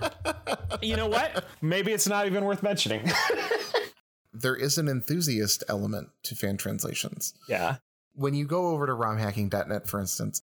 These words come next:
Speaker 2: where you're going to see the highest number of fan translations are genres like role-playing games with eighty hours of playtime and a billion statistics to consider, because it is the enthusiast audience that is drawn to these things in the first place.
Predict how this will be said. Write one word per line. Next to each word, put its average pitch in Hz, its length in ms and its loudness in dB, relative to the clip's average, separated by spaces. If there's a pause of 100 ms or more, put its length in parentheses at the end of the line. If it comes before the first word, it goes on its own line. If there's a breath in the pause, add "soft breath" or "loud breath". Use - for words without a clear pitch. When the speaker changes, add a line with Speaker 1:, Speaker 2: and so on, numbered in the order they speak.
Speaker 2:
where 135 260 0
you're 156 200 0
going 160 200 2
to 147 80 2
see 135 160 2
the 120 200 2
highest 113 440 0
number 117 280 0
of 110 80 0
fan 104 220 2
translations 123 680 0 (140)
are 117 200 0
genres 113 640 0
like 101 520 2 (100)
role-playing 104 500 2
games 92 360 0
with 92 240 -4
eighty 98 300 2
hours 95 320 0
of 90 120 -4
playtime 92 840 0 (400)
and 104 160 2
a 107 40 2
billion 104 540 0
statistics - 640 0
to 95 80 -2
consider, 92 540 0 (360)
because 120 460 2
it 117 120 0
is 110 180 2
the 107 140 2
enthusiast 110 800 2
audience 104 520 2
that 95 100 0
is 90 120 2
drawn 98 280 0
to 92 60 2
these 98 200 0
things 95 240 -2
in 95 80 -2
the 95 60 -2
first 104 320 -4
place. - 400 -8